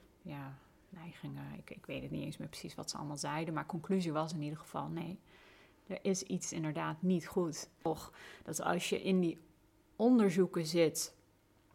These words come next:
dan ben je natuurlijk heel, eh, Sebas en ik hebben het daar natuurlijk heel vaak over gehad, van: "Ja, jeetje, wat zou het nou zijn?" En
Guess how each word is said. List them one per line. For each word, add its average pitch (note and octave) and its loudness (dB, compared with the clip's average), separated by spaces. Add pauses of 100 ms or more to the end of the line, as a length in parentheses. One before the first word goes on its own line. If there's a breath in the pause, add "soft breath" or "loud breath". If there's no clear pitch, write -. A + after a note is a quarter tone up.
(260)
dan E3+ 2
ben D#3+ 4
je D#3+ 4
natuurlijk E3+ -2
heel, A3 4
eh, - -4
Sebas - -4
en F#3 0
ik - -4
hebben F#3 -2
het F#3 -4
daar F#3 -2
natuurlijk F#3+ -4
heel G#3+ 10
vaak F3 -2
over - -4
gehad, F#3 -2
van: F3+ -6
"Ja, F#3 -4
jeetje, F#3+ -4
wat F3+ -6
zou - -2
het F#3+ -6
nou F#3 -2
zijn?" G3 -2
En F#3 -2